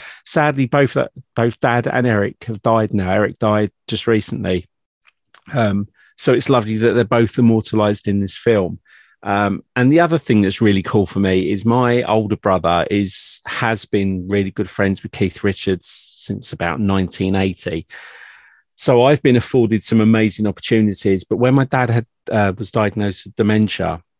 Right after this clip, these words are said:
uh, my older brother, who's eleven years older, he had some time on his hands, and Dad used to be a singer. And th-, Alan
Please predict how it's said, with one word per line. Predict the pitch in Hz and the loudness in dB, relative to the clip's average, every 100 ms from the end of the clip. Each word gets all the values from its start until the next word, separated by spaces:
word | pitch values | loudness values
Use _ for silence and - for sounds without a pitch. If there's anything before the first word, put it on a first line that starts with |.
| _ | _
uh, | 95 92 | -2 0
my | 98 107 | 0 0
older | 117 117 104 | 0 0 -2
brother, | 104 92 95 90 | -2 0 0 -2
who's | 95 95 | -4 -4
eleven | 95 98 | -4 -2
years | 95 92 | -4 -4
older, | 98 92 92 | -4 -6 -10
he | 95 | -10
had | 101 98 | -10 -8
some | - 110 | -10 -6
time | 104 98 95 | -2 0 0
on | 95 | 0
his | 90 | -2
hands, | 98 87 90 95 | -4 -4 -4 -2
and | 95 - | -2 0
Dad | 151 127 - | -2 -2 -4
used | 117 - | -6 -4
to | - | 0
be | 107 | 0
a | |
singer. | - 104 92 85 - _ - _ _ - | 0 -2 -2 -4 -12 _ -20 _ _ -4
And | 104 104 101 104 - _ _ _ _ _ _ _ _ | 0 0 0 -2 -6 _ _ _ _ _ _ _ _
th-, | - - | -6 0
Alan | 139 151 139 117 | 2 4 4 4